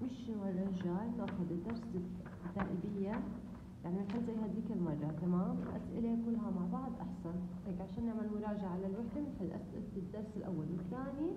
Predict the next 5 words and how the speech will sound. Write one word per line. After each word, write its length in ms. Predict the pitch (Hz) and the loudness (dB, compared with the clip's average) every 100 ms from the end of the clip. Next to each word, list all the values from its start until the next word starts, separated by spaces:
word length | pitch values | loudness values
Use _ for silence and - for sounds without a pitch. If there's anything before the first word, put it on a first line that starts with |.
| - - - - - - - - - - | -2 -8 -10 -12 -12 -12 -12 -12 -12 -10
وأسئلة 400 | 214 277 - 269 - 247 | -6 -6 -2 -2 -2 -2
الوحدة 680 | 247 240 - 247 240 240 240 | -2 -2 -2 -2 -2 0 2
مع 200 | 233 180 | 2 4
بعض. 300 | 147 127 156 160 - - - - - | 2 2 0 -2 -6 -8 -8 -6 -4
أوكي؟ 360 | - - 240 | -2 2 4